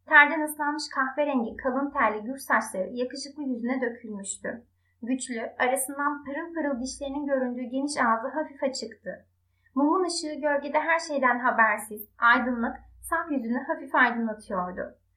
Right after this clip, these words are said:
Rosena, oğlunun ne kadar yakışıklı ve genç olduğunu bir kez daha gördü. Yorganın üzerinde kavuşturduğu çıplak kollarında kasları beyaz kökler gibi dışarı fırlamıştı.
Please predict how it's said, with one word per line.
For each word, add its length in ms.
Rosena, 640
oğlunun 460
ne 120
kadar 280
yakışıklı 500
ve 60
genç 340
olduğunu 420
bir 200
kez 200
daha 160
gördü. 600
Yorganın 560
üzerinde 400
kavuşturduğu 600
çıplak 420
kollarında 500
kasları 440
beyaz 340
kökler 360
gibi 340
dışarı 340
fırlamıştı. 560